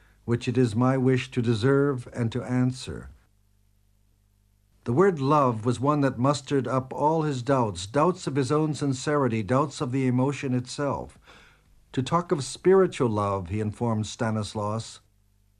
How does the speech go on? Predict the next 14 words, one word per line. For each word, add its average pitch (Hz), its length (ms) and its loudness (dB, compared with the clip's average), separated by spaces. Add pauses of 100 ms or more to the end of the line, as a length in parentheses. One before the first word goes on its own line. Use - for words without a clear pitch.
(280)
was 110 200 -2
lying 127 540 2
drivel, 107 560 -2 (480)
though 107 140 -4
in 110 80 0
a 110 40 -2
few 156 240 2
years 131 500 2
he 117 100 -2
used 127 320 0
the 117 80 -2
phrase 110 420 -2
without 113 260 0
irony. 95 540 -4